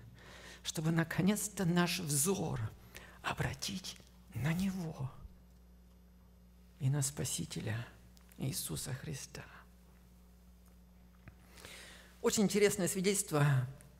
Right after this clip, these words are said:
описывает Том Дойл в своей книге "Dreams and Visions". Если вы не читали эту книгу, <laughs> прочитайте ее. Вы будете и плакать, и радоваться, что Бог работает в мире.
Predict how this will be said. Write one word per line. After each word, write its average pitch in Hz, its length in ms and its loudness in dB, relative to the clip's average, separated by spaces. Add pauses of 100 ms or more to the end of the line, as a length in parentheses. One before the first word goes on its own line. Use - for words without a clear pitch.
(180)
описывает 143 680 2
Том 147 240 4
Дойл 131 480 0 (260)
в - 60 -12
своей 139 320 2
книге 139 460 2
"Dreams 147 440 4
and 123 180 -2
Visions". 131 680 -2 (160)
Если 135 240 0
вы 135 140 4
не 139 100 4
читали 131 300 0
эту 131 120 -2
книгу, 151 320 6 (200)
<laughs> - 180 -14
прочитайте 131 760 2
ее. 123 160 2 (500)
Вы 156 100 6
будете 151 480 4
и 139 100 4
плакать, 139 580 0 (220)
и 139 100 6
радоваться, - 680 -4 (1800)
что 151 400 0 (360)
Бог 135 400 6
работает - 720 -6
в 165 60 -4
мире. 131 360 0